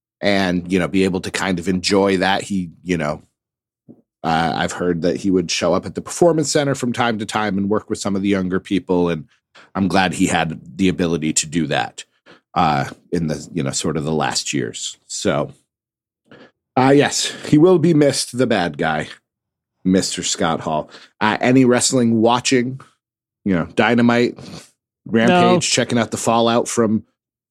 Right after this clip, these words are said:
Speaker 1: Revolution or what have you?
Speaker 2: No, no, no wrestling watching at all. Um,
Speaker 1: You didn't join the Jericho Appreciation Society?
Speaker 2: Did not.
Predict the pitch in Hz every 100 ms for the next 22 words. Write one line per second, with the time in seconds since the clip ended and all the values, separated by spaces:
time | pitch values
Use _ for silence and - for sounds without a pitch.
0 | _ 113 117 110 113 120 - 113 113 110
1 | 117 113 117 117 110 110 _ _ - 285
2 | 262 208 - - 208 208 180 202 147 -
3 | 135 123 113 107 123 110 117 101 92 95
4 | - - 98 101 101 110 107 107 107 107
5 | 104 113 90 - 107 110 - 104 98 -
6 | 117 101 - 104 98 107 98 104 - 104
7 | 101 107 107 _ _ _ _ _ - 123
8 | 123 120 131 - -